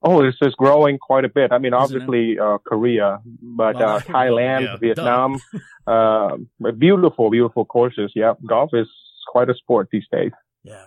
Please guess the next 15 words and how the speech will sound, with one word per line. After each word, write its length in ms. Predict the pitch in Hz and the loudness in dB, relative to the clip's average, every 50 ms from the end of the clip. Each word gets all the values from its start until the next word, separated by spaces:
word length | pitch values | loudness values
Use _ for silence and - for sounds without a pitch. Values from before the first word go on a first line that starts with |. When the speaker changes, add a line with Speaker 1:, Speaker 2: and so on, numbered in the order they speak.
| - | -10
Speaker 1:
uh, 60 | - 101 | -8 -8
all 300 | 101 107 110 110 113 113 | -4 -2 0 0 2 2
over 160 | 110 107 110 104 | 0 0 0 0
the 80 | 101 98 | 0 0
world. 240 | 104 104 101 - - _ _ - - - _ _ - - | -2 -2 -4 -8 -12 _ _ -20 -20 -20 _ _ -6 0
Speaker 2:
It's 120 | 147 147 | 2 2
Speaker 1:
So. 80 | - - | 2 2
Speaker 2:
fantastic. 520 | - 123 113 - 131 113 107 - 120 110 | -2 -4 -8 -8 -8 -8 -8 -8 -10 -10
It's 120 | 107 110 | -10 -10
gonna 220 | 107 123 123 127 117 | -8 -6 -4 -4 -4
bring 240 | 101 131 123 120 120 | -4 -2 -4 -2 -2
people 300 | - 131 123 127 123 101 | -2 -2 -2 -4 -6 -10
together 400 | 104 98 101 117 110 98 101 87 | -10 -8 -8 -8 -8 -8 -10 -10
too, 220 | - - 120 101 | -8 -8 -8 -6
man. 260 | 92 95 90 90 90 | -8 -8 -10 -12 -14